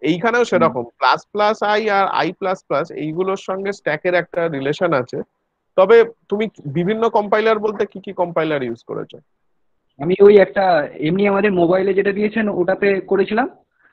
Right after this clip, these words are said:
Speaker 2: আর একটা হচ্ছে অনলাইনে একটা কম্পাইল করেছিলাম, ওই একটা সাইট রয়েছে পাইজা ডট আইও বলে, ওখানেও দেখছি আলাদা রকম দিচ্ছে। এবারে, আহ, আর কানেক্ট করে যেটা লেখা রয়েছে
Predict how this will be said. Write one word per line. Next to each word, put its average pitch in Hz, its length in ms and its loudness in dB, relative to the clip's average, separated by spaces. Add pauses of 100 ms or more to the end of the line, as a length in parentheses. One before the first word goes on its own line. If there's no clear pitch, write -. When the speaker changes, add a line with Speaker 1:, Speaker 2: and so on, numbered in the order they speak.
(180)
Speaker 2:
আর 151 180 0
একটা 170 280 0
হচ্ছে 196 340 -2
অনলাইনে 185 460 2
একটা 196 200 -4
কম্পাইল 180 460 0
করেছিলাম, 170 460 -2
ওই 180 100 -2
একটা 175 240 -4
সাইট 170 220 0
রয়েছে 175 260 0
পাইজা 160 360 0
ডট 165 180 -4
আইও 160 260 -2
বলে, 139 220 -6 (560)
ওখানেও 196 400 -2
দেখছি 202 260 -2
আলাদা 185 340 0
রকম 170 180 -4
দিচ্ছে। 139 380 -8
এবারে, 180 400 0
আহ, 131 680 -6
আর 147 120 0
কানেক্ট 165 380 -4
করে 208 200 2
যেটা 214 180 0
লেখা 208 240 0
রয়েছে 208 400 2